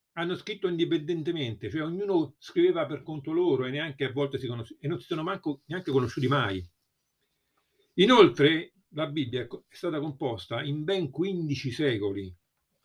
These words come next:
in tre lingue e in tre continenti.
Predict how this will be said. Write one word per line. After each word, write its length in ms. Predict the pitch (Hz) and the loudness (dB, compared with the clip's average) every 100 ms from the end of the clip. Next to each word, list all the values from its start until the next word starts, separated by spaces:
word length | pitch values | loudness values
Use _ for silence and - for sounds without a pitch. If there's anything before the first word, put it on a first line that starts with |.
| _ _ _ _ _ _ - | _ _ _ _ _ _ -2
in 240 | 220 220 | 2 2
tre 300 | - 226 208 | 4 8 8
lingue 680 | 226 208 147 123 117 107 - _ _ | 8 6 6 6 6 2 -6 _ _
e 120 | - | -6
in 140 | 156 139 | -4 -2
tre 260 | 151 185 180 | -2 -4 -4
continenti. 840 | 151 156 156 139 101 87 - 92 | -8 -8 -8 -6 -6 -10 -14 -16